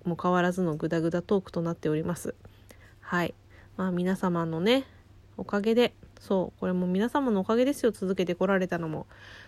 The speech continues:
こう、まあ、節目節目でさ、言ってはいるけれどもさ、こ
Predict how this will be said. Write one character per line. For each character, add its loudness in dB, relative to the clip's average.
こ 2
う、 -10
ま 2
あ、 -2
節 -2
目 2
節 -4
目 0
で 0
さ、 4
言 4
っ 0
て 0
は 6
い 2
る 2
け 6
れ 4
ど -2
も -4
さ、 0
こ 2